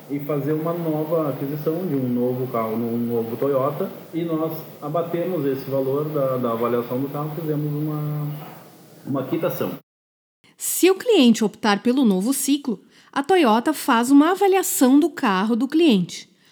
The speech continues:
Speaker 2: Aí então, a Toyota abate o preço do carro usado, do valor que resta para quitar o financiamento. Se o valor avaliado for maior do que o saldo para quitar o primeiro carro,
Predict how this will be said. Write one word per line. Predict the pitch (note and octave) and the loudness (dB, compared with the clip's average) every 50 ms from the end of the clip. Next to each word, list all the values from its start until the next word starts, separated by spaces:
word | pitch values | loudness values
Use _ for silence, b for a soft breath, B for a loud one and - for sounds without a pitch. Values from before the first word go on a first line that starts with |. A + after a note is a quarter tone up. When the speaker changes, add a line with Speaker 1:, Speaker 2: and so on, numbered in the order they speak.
| _ _ _ | _ _ _
Speaker 2:
Aí | - F3+ F#3+ G#3 A#3+ | -2 0 4 6 6
então, | C#4+ F#4+ G#4+ - - E4 B3 A#3+ C4 D#4 E4 - b b b b | 6 6 4 2 2 4 6 6 6 4 2 -2 b b b b
a | b E4 E4+ | b -4 0
Toyota | - F4+ D#4 C4+ B3 B3+ B3 - E4+ F4 - | 2 4 4 6 4 4 2 0 -4 -2 -2
abate | E4+ F4+ F4+ D4 C4 C4 C#4+ C#4+ - - | -2 -2 2 2 2 2 2 2 0 -2
o | F#4+ | -2
preço | - - D4+ B3+ B3 C4+ C#4 - E4+ D4 | -2 0 2 4 4 2 2 0 0 -2
do | D#4+ C#4+ | 0 0
carro | - D#4 D4+ D4 E4 | 0 0 0 2 0
usado, | E4+ D#4+ D4 C4+ A#3+ G#3 F3+ E3+ F3 - b b b b b b b | 0 2 2 0 0 0 -2 -4 -8 -14 b b b b b b b
do | G3 F3+ | -2 2
valor | G3 G#3+ A3 A#3 A#3+ C4+ | 2 2 4 4 2 2
que | - - - | 4 6 6
resta | E4+ C#4+ C#4 B3+ C#4 C4+ - F4 E4+ - - _ _ | 6 6 6 4 4 2 -2 -6 -8 -8 -10 _ _
para | - D#4+ D#4+ E4+ | 0 2 2 2
quitar | E4+ - F#4 - - A#3 G#3+ A3+ | 2 2 0 2 2 4 4 4
o | C4+ | 2
financiamento. | B3 - D4 C4+ C4 C4 C4 - D#4+ D#4 C#4+ A3 F#3+ D#3+ D#3 - - _ _ _ _ B B B B B B B | 4 8 8 8 8 8 4 4 4 6 6 6 4 2 -2 -8 -16 _ _ _ _ B B B B B B B
Se | B - - - G#4 | B -2 2 4 4
o | A#4 | 6
valor | A#4 A4+ F#4 F4 E4 D4+ | 6 4 4 4 4 4
avaliado | D4 C#4 C4+ B3+ A#3+ G#3 F#3+ F#3 F#3+ | 4 4 2 2 2 2 0 -2 -4
for | - - - F#3+ F#3+ F#3 | -8 -6 -4 -4 -2 -2
maior | G3 F#3+ A3 D4+ F#4 E4+ D4 C4 B3 A#3+ A#3 G#3+ | -2 0 0 2 2 4 4 4 4 4 2 0
do | G3+ F3 G#3+ G#3+ | -2 -4 -4 -4
que | G#3 - B3+ | -4 -2 -4
o | A#3+ | -4
saldo | G#3 - - - A3+ G3 F#3 E3+ E3+ E3+ | -2 -4 -2 -2 0 0 0 -2 -4 -6
para | - F#3+ F3+ F3 | -6 -6 -6 -6
quitar | F3 - F#3 - - G3 F3+ F3 | -6 -8 -10 -8 -4 -4 -4 -4
o | F3 F3 | -4 -4
primeiro | - - A#3 A3 G3+ F#3 A#3 A#3 | -2 0 2 2 2 2 0 -2
carro, | - - B3+ C4 D#4 D4 B3 G#3 F3+ | -2 0 2 2 2 2 -2 -6 -6